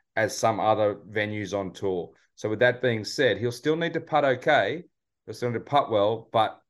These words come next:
hopefully his chipping, which is his weakness, won't be as exposed as much in this event. Uh, I think that's reasonable value in inverted commas, two thirty for a top ten. And I wouldn't be surprised if he won the tournament.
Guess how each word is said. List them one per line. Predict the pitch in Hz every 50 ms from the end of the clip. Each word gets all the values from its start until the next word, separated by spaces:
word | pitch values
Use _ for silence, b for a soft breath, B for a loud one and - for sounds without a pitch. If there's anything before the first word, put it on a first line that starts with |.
| _ _ -
hopefully | - 135 143 156 - - 123 117 113 110 98
his | 98 110 104 -
chipping, | - - - 185 - - 107 101 104
which | 107 104 -
is | 107 95 -
his | - 101 90 90
weakness, | 113 135 143 - - 104 98 - -
won't | 101 110 117 123 127 123
be | 135
as | 131 117
exposed | 120 - - - - _ 123 117 117 113 110 107 - 104
as | 95 95
much | 104 104 101 - 104
in | 104
this | 104 98 - 98
event. | 98 98 101 98 98 95 - b b b b b b _
Uh, | - 92 92 - -
I | 104
think | - - 127 123 120
that's | 117 117 - - - - - _ -
reasonable | 101 101 110 117 120 117 104 110 107 95 101 101 95 85
value | 82 95 104 104 104 104 101 98 101 101 98
in | 98
inverted | 98 95 92 98 95 92 90
commas, | - 90 95 92 87 -
two | - - 98 - -
thirty | 98 95 90 90 92 90 - _
for | - 95 92 90 87 -
a | - 87 90
top | 87 - - 98 - - -
ten. | 113 107 107 107 104 101 b b b b b b _ _ _ _
And | - 90 92 87 76
I | 92
wouldn't | 95 98 104 101 101
be | 98 98
surprised | 98 - 101 - - 90 90 85 -
if | 92 90
he | 90
won | 85 87 87
the | 85 80
tournament. | - 87 85 85 - - -